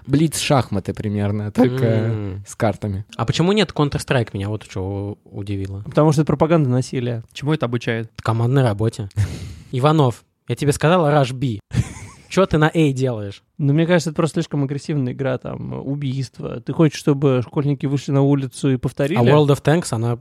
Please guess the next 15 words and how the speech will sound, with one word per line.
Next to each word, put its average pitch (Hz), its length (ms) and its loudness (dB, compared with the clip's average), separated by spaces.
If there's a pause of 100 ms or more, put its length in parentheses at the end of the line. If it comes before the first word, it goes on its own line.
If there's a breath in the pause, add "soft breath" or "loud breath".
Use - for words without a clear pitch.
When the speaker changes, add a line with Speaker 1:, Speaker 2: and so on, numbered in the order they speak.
(160)
Speaker 2:
там 113 420 -4
нет 104 140 -4
насилия. 104 220 2
Speaker 3:
Ну, 127 340 2
они 143 300 2
как 143 160 0
бы 139 100 2
танки 196 320 0
не 151 200 0
смогут 135 340 -4
найти. 123 600 -10 (100)
Это 135 420 0
игра 165 220 4
наших 151 260 -2
братьев. 135 540 -2